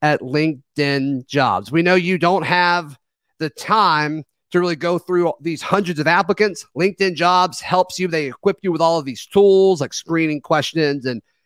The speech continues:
you know, they, they make sure, okay, if you need somebody with this kind of qualification that you get it, and say, "Hey, these are the four or five top folks that we would recommend to you." You can look through those and say, "All right, I have found my person, or I wanna interview these three or four people." It's great.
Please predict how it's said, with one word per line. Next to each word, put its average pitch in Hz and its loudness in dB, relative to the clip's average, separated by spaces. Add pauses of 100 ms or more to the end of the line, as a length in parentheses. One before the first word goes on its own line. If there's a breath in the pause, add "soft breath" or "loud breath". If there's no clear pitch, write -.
you 131 -2
know, 127 -2
they, 135 -2
they 139 -4
make 156 0
sure, 156 2
okay, 156 0
if 147 -4
you 160 -2
need 160 -2
somebody 156 0
with 139 -2
this 151 -4
kind 151 -2
of 139 -4
qualification 156 -2
that 104 -4
you 120 -8
get 180 0
it, 175 -4 (300)
and 135 -14
say, 165 -4
"Hey, 208 2
these 214 0
are 226 -8
the 190 -2
four 196 4
or 175 2
five 180 -2
top 180 -2
folks 190 -4
that 156 -4
we 165 4
would 160 2
recommend 160 -2
to 196 -2
you." 196 2
You 165 -4
can 139 0
look 156 -2
through 156 0
those 151 2
and 123 -10
say, 131 -2
"All 151 4
right, 127 -2 (160)
I 127 -6
have 117 -10
found 156 0
my 123 -2
person, 208 0
or 165 2
I 156 2
wanna 135 0
interview 139 2
these 135 -6
three 143 -4
or 123 -4
four 123 -4
people." 202 -2 (300)
It's - -2
great. 127 -2